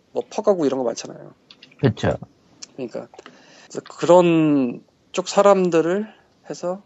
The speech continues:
Speaker 1: 꽤 눈에 잘 들어오고 이제 흥미로운 부분을 잘 따서 인터뷰를 하시더라고.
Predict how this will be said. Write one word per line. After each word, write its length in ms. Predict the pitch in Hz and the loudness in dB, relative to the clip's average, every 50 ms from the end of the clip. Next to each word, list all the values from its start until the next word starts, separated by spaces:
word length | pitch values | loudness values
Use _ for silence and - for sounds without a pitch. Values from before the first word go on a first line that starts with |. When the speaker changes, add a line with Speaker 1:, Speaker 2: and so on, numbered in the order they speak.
| _ _ _ - | _ _ _ -14
Speaker 1:
꽤 320 | - 247 254 214 202 190 156 | -8 -2 2 2 2 2 2
눈에 180 | 135 139 156 156 | -2 -4 -4 -2
잘 160 | 123 120 127 | -2 -2 -4
들어오고 320 | 123 147 139 139 135 127 127 | -4 -2 -4 -4 -4 -4 -6
이제 140 | 117 135 | -6 -8
흥미로운 1040 | 123 - - 220 220 226 220 214 202 185 175 165 160 156 147 143 143 143 143 139 135 127 | -10 -10 -8 -8 -4 -2 2 2 2 2 2 0 -2 -2 -2 -2 -2 -2 -4 -4 -6 -6
부분을 640 | - 123 - 131 139 135 135 131 131 127 127 123 | -10 -12 -8 -4 -4 -2 0 0 -2 -2 -4 -6
잘 160 | 117 - 113 113 | -8 -8 -12 -12
따서 400 | - - 170 156 151 131 120 - _ _ _ _ _ _ _ _ _ _ _ - | -8 -6 -6 -6 -6 -8 -10 -10 _ _ _ _ _ _ _ _ _ _ _ -20
인터뷰를 320 | 135 123 - 135 127 - 127 | -18 -14 -12 -12 -10 -10 -10
하시더라고. 480 | 120 - - - 127 117 107 - - | -10 -8 -10 -10 -10 -10 -12 -14 -20